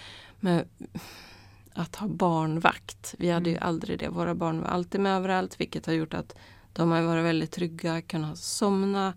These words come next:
Speaker 1: vart som helst och hur som helst. Eh, men man började ändå liksom, gud vad skönt med barnvakt ibland. Och tänk att ha en mamma som kan hämta barnen på dagis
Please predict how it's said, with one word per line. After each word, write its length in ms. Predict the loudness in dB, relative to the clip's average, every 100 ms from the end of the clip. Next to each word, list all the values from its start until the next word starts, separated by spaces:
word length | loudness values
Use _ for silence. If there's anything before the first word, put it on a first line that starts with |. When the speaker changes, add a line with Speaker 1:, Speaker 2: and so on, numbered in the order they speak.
| -8 -20 -14
Speaker 1:
vart 320 | -2 -2 0
som 140 | 0 0
helst 280 | 0 -2 -4
och 60 |
hur 100 | -4
som 160 | -4 -6
helst. 460 | -6 -8 -12 -16 -20 -20 -20 -20 -20 -20 -20 -20 -20 -6
Eh, 240 | -2 0
men 300 | 2 2 2
man 160 | 0 0
började 280 | -2 -2 -2
ändå 220 | -2 -4
liksom, 440 | -6 -4 -2 -2 -6 -16 -20 -4
gud 240 | -4 -2
vad 140 | -6
skönt 360 | -4 -4 -4 -6
med 140 | -8
barnvakt 600 | -6 -6 -6 -8 -12 -8
ibland. 420 | -6 -4 -4 -6 -8
Och 80 | -8
tänk 400 | -2 -2 -2 -6 -6
att 60 |
ha 280 | -4 -2 -4
en 300 | -4 -4 -4
mamma 380 | -4 -2 -4 -4
som 220 | -6 -6
kan 160 | -6 -6
hämta 300 | -6 -6 -4
barnen 380 | -2 -2 -4 -4
på 80 |
dagis 520 | -4 -2 -2 -4 -4